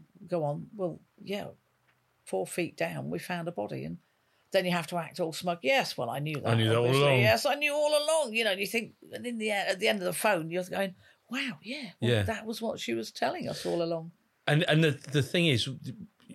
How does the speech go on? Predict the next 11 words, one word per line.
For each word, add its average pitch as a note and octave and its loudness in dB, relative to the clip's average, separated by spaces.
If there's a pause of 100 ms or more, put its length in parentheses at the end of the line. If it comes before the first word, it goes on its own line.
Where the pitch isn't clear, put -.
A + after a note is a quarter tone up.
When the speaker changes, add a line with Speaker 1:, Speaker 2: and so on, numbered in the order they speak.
(300)
Speaker 2:
you B2 -2
become D3+ 0
the B2+ 2
unsung A#2 0
heroes F#2+ -2
and G2 -2
heroines G#2+ 0
of F#2+ -4
the - -6
job, A#2+ 0
because G2+ -2